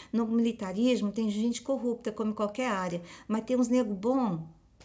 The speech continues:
sabe? Em todos os sentidos, treinado, esperto, que leva a carreira realmente de coração aberto,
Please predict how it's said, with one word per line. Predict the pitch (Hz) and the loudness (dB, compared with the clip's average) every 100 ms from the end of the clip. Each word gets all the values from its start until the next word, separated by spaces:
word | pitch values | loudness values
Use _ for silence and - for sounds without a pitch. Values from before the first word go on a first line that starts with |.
| - | -18
sabe? | - 220 233 208 | -6 0 0 0
Em | 208 | -2
todos | 294 330 262 | 0 0 0
os | 269 | -6
sentidos, | - 226 214 202 196 165 | -4 -4 -4 -4 -4 -4
treinado, | - 226 233 196 185 190 202 185 196 - - | -8 -2 0 0 -2 0 0 -2 -8 -12 -4
esperto, | 226 - - - 208 208 208 | -2 -2 -4 2 4 4 0
que | 196 220 | -2 2
leva | 208 214 | 4 4
a | 214 | 0
carreira | 214 190 202 208 | -2 -4 -2 0
realmente | 196 214 190 196 202 208 196 | 0 0 0 -2 -4 -4 -6
de | 185 | -6
coração | 202 226 220 196 190 - 208 | -6 -2 0 -2 -4 -4 -4
aberto, | 190 170 196 202 202 202 | -2 -2 2 2 2 -2